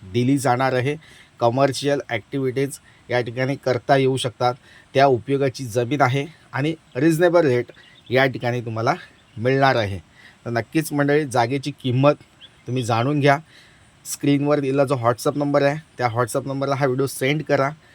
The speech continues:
या जागेची अधिकाधिक माहिती जाणून घ्या. तसेच बाकीचे डॉक्युमेंट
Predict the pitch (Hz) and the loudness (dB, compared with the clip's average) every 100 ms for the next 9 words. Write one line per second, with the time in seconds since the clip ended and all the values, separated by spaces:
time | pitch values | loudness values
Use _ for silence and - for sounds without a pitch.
0 | - _ 113 117 117 127 - 127 - 107 | -20 _ -4 0 0 -2 -6 -8 -6 -2
1 | 139 147 143 139 131 127 123 110 120 147 | 2 2 2 0 -2 -2 -4 -2 -2 2
2 | 147 147 147 - _ - 123 151 147 - | 4 4 2 -18 _ -6 -4 -2 -2 -6
3 | _ _ _ _ _ _ _ _ _ _ | _ _ _ _ _ _ _ _ _ _
4 | - - - - _ _ _ _ _ _ | -20 -20 -20 -20 _ _ _ _ _ _
5 | 101 107 - 135 - 147 131 123 135 139 | -4 -2 -2 -6 -4 -4 -2 -2 -2 -2
6 | 147 | -4